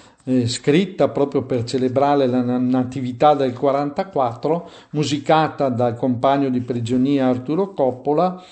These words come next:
e portata all'interno dei lager.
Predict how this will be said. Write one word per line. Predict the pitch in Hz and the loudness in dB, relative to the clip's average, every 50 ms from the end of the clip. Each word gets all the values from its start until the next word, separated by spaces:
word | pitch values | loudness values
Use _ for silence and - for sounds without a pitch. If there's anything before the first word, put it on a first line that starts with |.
| - - - - | -20 -20 -12 -4
e | 151 156 | -4 -2
portata | 156 - 185 185 185 185 156 143 139 143 165 | 2 2 2 2 2 2 2 0 2 2 0
all'interno | 151 143 143 143 135 123 127 131 127 123 120 123 123 123 | 2 2 2 2 0 0 0 0 0 2 0 0 -2 0
dei | 113 117 117 117 110 | 0 -2 -2 0 0
lager. | 113 113 110 110 104 104 98 104 101 101 110 | 0 0 0 -2 -4 -6 -8 -10 -10 -12 -14